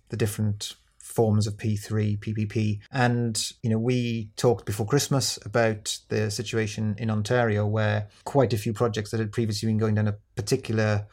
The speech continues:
design build finance D B F M route were taken back a step and were put in, back into the kind of to be determined bucket.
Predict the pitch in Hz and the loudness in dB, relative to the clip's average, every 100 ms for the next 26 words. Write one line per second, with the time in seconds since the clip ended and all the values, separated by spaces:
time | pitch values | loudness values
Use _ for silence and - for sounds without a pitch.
0 | - 101 107 104 101 110 107 101 98 98 | -8 0 2 2 0 2 4 2 2 -2
1 | - - _ - 107 107 107 104 107 104 | -6 -12 _ -6 -2 2 2 2 2 4
2 | 104 101 - 113 120 107 - - - 113 | 4 0 -4 0 0 0 -6 -10 -2 4
3 | 117 110 120 120 117 113 - 131 113 101 | 4 4 0 0 0 0 2 2 0 -2
4 | 98 110 107 110 117 110 110 107 104 - | -2 -4 -6 -6 -2 0 0 0 -4 -10
5 | _ _ 113 113 113 113 110 117 110 107 | _ _ -6 -4 -2 -2 2 2 2 -2
6 | 104 107 104 104 - - 110 113 110 139 | 0 0 0 -4 -14 -4 0 0 0 2
7 | 139 110 101 104 - - | 4 4 2 -2 -6 -10